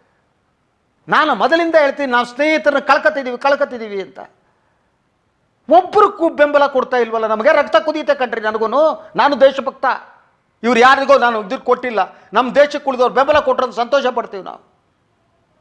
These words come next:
ರಕ್ಕಸ ಚೀನಾ ಬಡ್ದಾಕಿದ್ರೆ we'll be the happiest person. ಇವರು ವಿಫಲರಾದ್ರೆ ದುಃಖ ಆಗುತ್ತೆ, ನಮ್ಮ ಪ್ರಭುತ್ವ ವಿಫಲ ಆದ್ರೆ ದುಃಖ ಆಗುತ್ತೆ ನಮಗೆ. ನಮಗೆ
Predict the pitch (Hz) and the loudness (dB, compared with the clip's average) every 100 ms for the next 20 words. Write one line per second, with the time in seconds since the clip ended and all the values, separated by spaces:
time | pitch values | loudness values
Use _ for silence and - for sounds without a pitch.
0 | _ _ _ _ _ _ _ _ _ _ | _ _ _ _ _ _ _ _ _ _
1 | - 285 277 294 285 269 277 254 247 285 | 0 2 0 -2 -2 0 0 2 4 4
2 | 277 277 254 262 254 269 240 254 269 262 | 4 2 -2 -4 -2 2 2 2 -2 0
3 | 285 302 285 226 - _ _ _ _ _ | -2 -2 -4 -6 -12 _ _ _ _ _
4 | _ _ _ _ _ _ _ _ _ _ | _ _ _ _ _ _ _ _ _ _
5 | _ _ _ _ - 269 339 320 247 233 | _ _ _ _ 0 4 4 4 0 0
6 | 214 185 147 143 120 - - - _ _ | 0 0 -4 -8 -12 -16 -20 -20 _ _
7 | _ _ _ _ _ _ _ _ _ 143 | _ _ _ _ _ _ _ _ _ -12
8 | 147 151 139 175 196 277 233 170 139 127 | -8 -6 -4 -2 -2 -4 -4 -4 -6 -10
9 | 113 104 - - - - 151 123 120 107 | -8 -10 -12 -18 -18 -14 -12 -10 -12 -14
10 | - _ _ _ _ _ _ - 233 254 | -20 _ _ _ _ _ _ -6 -2 -2
11 | 240 - _ _ 208 240 | -6 -10 _ _ -6 -6